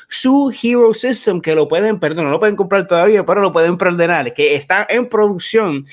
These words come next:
Y el Hero System es el único bulto en el mundo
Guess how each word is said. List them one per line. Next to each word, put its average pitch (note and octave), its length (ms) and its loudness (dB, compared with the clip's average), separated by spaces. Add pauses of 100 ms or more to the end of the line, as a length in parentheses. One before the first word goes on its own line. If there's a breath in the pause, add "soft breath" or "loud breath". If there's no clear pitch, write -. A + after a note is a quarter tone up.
(300 loud breath)
Y F3 320 0
el F3+ 140 2
Hero D4+ 300 -6
System A#3+ 540 -4
es A3 300 -2
el F3+ 300 -2
único A3+ 540 0
bulto G#3+ 520 0
en A#3 240 0
el G3 160 -2
mundo F3+ 640 0